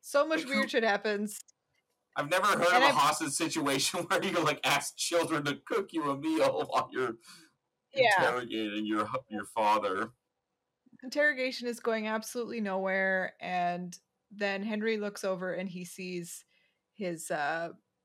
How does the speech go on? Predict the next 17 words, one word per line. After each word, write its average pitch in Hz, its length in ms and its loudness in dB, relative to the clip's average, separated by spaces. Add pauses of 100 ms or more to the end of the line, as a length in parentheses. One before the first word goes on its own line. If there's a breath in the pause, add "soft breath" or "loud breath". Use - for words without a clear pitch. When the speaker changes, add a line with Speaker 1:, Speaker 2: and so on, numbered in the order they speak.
(640)
Speaker 1:
demon 175 400 -6
dude, 170 400 -6
the 165 100 -10
blackface 175 680 -6
dude, 180 300 -4
sitting 185 280 -6
over 185 220 -2
there, 180 280 2
and 185 80 -4
he's 175 200 -8
just 170 240 -10
kind 170 180 -6
of, 165 120 -6
like, 160 260 -8
looking 165 380 -10
at 165 140 -6
him. 208 360 -4